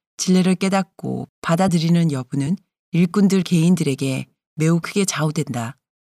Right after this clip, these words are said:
하나님께서는 여호와의 기구를 매는 자여 스스로 정결케 할지어다. 이사야서 오십이 장 십일 절라고 명령하시고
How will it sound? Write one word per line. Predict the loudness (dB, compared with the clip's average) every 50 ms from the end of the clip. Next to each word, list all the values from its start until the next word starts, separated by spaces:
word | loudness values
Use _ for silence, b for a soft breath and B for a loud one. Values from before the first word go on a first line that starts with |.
| _ _ _ _ _ _ _ _ _ _ _ _ _ _ _ _ _
하나님께서는 | -2 0 2 2 2 2 0 0 2 4 4 4 4 2 2 2
여호와의 | 2 2 2 2 2 2 2 0
기구를 | -2 -4 -4 -2 0 2 2 2
매는 | 0 0 0 2 2 2
자여 | 2 0 -2 -6 -6 -8 -8 -10 _ _ _ _ _ _ _ -6
스스로 | -4 -2 0 0 2 0 0
정결케 | 2 2 0 2 2 0 -2 0 0 0
할지어다. | 0 -2 -2 -4 -4 -6 -6 -6 -8 -8 -10 -10 -10 _ _ _ _ _ _ _ _ _ _ _ _ _ _ _ _ _ _ _ -4
이사야서 | -2 0 2 2 2 2 2 2 0 0
오십이 | 0 0 0 -2 -2 -2 -4 -4 -4
장 | -6 -4 -4 -2 -4
십일 | -4 -4 -4 -2 0 -2 -2
절라고 | -2 -4 -6 -6 -8 -12 _ _ _ _ _ _ _ _ _ _ _ _ _ _ _ -2 0 0 2 2
명령하시고 | 2 2 2 2 2 2 2 2 0 -2 -4 -8 -8 -10 -12 -12 -12